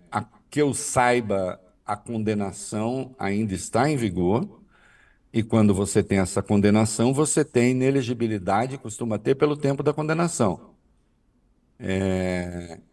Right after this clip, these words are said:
a menos que o processo seja anulado,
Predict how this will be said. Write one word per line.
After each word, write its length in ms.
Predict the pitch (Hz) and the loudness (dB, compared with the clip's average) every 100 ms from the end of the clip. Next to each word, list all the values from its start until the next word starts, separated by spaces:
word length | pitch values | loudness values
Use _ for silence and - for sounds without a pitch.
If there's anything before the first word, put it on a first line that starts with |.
| _ _ _ _ _ _ - | _ _ _ _ _ _ 0
a 140 | 127 | 2
menos 460 | 131 160 175 131 - | 4 4 4 0 -2
que 100 | 131 | -4
o 60 | |
processo 680 | 107 113 107 113 98 95 95 | 0 0 0 0 0 -2 -8
seja 380 | - 101 95 104 | -4 -4 -2 -2
anulado, 680 | 98 92 123 143 95 82 | -2 2 4 2 -2 -8